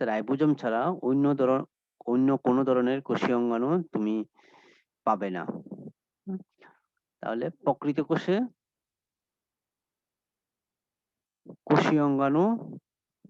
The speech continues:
উপস্থিত, সব ধরনের কোষীয় অঙ্গাণু উপস্থিত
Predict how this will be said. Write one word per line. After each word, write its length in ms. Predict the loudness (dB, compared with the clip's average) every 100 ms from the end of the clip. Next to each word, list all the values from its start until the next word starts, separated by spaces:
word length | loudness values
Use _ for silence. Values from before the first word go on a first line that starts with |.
| -8
উপস্থিত, 560 | -2 -2 -2 -10 -12 -12 -20 -16 -12 -10 -10 -10 _ _ _ _ -4 -2
সব 220 | -2 0
ধরনের 300 | 0 2 0
কোষীয় 320 | -2 -2 -2
অঙ্গাণু 280 | -2 -2 -4
উপস্থিত 440 | -4 -8 -12 -14